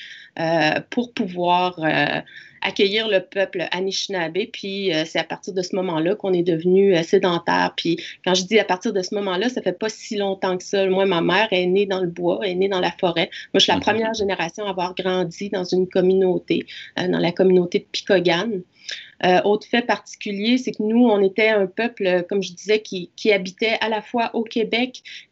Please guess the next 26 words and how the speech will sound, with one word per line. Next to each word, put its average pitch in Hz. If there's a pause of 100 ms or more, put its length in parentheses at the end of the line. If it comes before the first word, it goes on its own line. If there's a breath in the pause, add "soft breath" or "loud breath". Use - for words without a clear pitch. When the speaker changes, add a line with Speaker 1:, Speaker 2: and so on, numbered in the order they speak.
Speaker 1:
et 233
en 208
Ontario. 208 (560 loud breath)
Euh, 190
moi, 220
ma 240
communauté, 240
dans 220
le 190
fond, 233
a 214
vécu 226
cette 208
division-là 196
des 220
provinces 202
au 196
moment 208
où 226
le, 185
la, 175 (100)
les 190
traités 208
ont 208
été 185
créés. 196